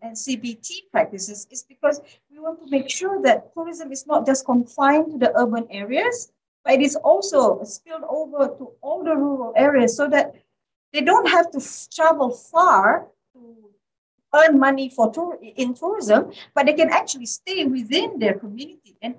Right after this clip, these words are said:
earn tourism dollar too. So for us, um, rural tourism has actually helped us see how rich and how, how blessed we are, basically,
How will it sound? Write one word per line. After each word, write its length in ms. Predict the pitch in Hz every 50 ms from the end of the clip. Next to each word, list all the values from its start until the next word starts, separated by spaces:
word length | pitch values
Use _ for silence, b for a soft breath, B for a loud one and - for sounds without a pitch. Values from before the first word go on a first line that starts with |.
| _
earn 380 | - 294 320 359 349 285 - - _ _ _ _
tourism 540 | _ 285 277 254 240 247 233 214 214 202 - - _ _ _ _ _
dollar 300 | - 220 214 202 185 185
too. 380 | 180 180 - - 285 262 202 _ _ _ _ _ _ _ _ _
So 240 | - 311 302 302 302
for 240 | 302 311 311 330 370
us, 340 | 453 466 - - - - _ _ _ _ _ _ _ -
um, 280 | 277 277 277 277 262 262 247
rural 320 | 302 339 370 403 403 392
tourism 380 | 392 359 349 339 339 339 339 339
has 180 | 330 277 -
actually 460 | - - - - - 359 320 320 320 294
helped 280 | 262 302 320 339 320
us 220 | 294 277 277 - -
see 600 | - - - - - 330 330 320 269 202 190 214 247 _ _ _ _ _ _ _
how 260 | 285 285 285 240 - _ _ _ _ 220 226
rich 400 | 254 330 359 359 339 - - - _ _ _ _ _ _ _ _ _ _ _ _ _
and 400 | - 247 247 240 240 240 233 233 - _ _ _ _ _ _
how, 380 | - 302 294 285 277 294 294 -
how 220 | 247 262 262 240
blessed 420 | 208 - 233 247 269 320 - - 247
we 160 | 220 220 -
are, 300 | 202 208 175 - - - _
basically, 480 | 196 196 - - - _ _ _ 185 _